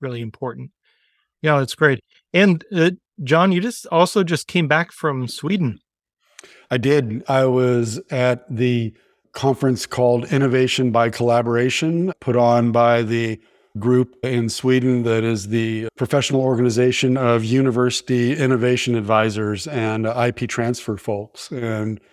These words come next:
Speaker 2: so we were in Halmstad, Sweden, in the West Coast, and I gave a talk on A I. We talked about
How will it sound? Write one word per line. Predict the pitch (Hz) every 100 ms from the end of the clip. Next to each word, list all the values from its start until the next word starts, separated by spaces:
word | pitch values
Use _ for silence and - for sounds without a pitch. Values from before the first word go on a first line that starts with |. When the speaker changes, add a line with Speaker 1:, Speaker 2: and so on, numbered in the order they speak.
| _ _
Speaker 2:
so | - 123
we | 123 123
were |
in | 113
Halmstad, | - 131 147 - 139 139
Sweden, | - 147 147 160 165 180
in | 151 120 117
the | 113 113 107 -
West | 120 120 -
Coast, | - 139 156 - - _ _ _ _ 131
and | 127 117 113 113 127
I | 117
gave | 120
a | 107
talk | - 120 117 - - 117
on | 113 113 113 113 - _ -
A | 131 127
I. | 117 120 139
We | 147 120
talked | - 120 -
about | 117 113 113 113